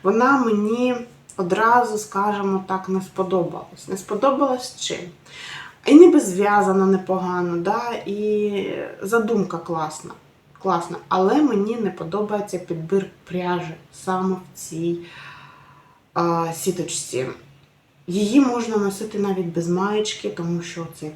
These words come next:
квадрат заповнений, але він знов-таки був зв'язаний поворотними рядочками. Терпіти не можу поворотні рядочки, коли ми в одну сторону, потім в іншу.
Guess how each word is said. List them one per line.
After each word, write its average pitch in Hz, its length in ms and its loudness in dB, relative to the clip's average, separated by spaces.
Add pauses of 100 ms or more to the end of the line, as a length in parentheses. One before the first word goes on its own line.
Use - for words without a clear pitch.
квадрат 190 460 -4
заповнений, 190 920 -2
але 196 440 -4
він 202 320 -2
знов-таки 180 560 -4
був 170 260 -6
зв'язаний 196 680 -4
поворотними 170 720 -8
рядочками. 165 600 -10 (540)
Терпіти 185 500 -6
не 165 120 -6
можу 202 300 -4
поворотні 160 640 -10
рядочки, 156 480 -12
коли 160 260 -6
ми 156 100 -8 (100)
в 151 60 -10
одну 226 240 2
сторону, 254 580 0
потім 170 300 -6
в 226 140 -2
іншу. 277 300 0